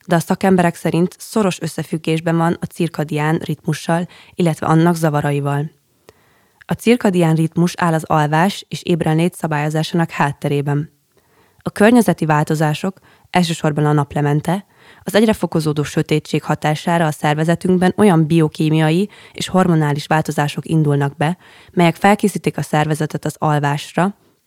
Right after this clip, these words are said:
majd hasonlóképpen reggel, napfelkeltekor az ébredésre és a napközbeni aktivitásra.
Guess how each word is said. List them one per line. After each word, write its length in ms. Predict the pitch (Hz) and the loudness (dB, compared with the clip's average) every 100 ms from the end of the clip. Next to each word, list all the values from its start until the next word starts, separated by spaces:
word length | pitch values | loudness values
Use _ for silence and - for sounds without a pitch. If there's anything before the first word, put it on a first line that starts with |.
| _ | _
majd 160 | 185 180 | 0 2
hasonlóképpen 680 | 220 254 202 175 175 175 160 | 0 4 4 4 0 0 0
reggel, 500 | 160 160 165 185 - _ | 0 2 2 2 -2 _
napfelkeltekor 920 | 170 165 165 160 165 165 170 - 180 - | -4 0 0 0 0 -2 -2 -2 -2 -2
az 140 | 156 | -4
ébredésre 760 | 165 165 170 175 170 196 208 - | -2 0 2 2 2 0 0 -2
és 160 | 185 | 0
a 40 | 165 | 2
napközbeni 560 | 165 - 175 175 175 - | 2 0 0 2 2 0
aktivitásra. 840 | 165 - 143 - 147 - - | -6 -4 -8 -2 -4 -2 -4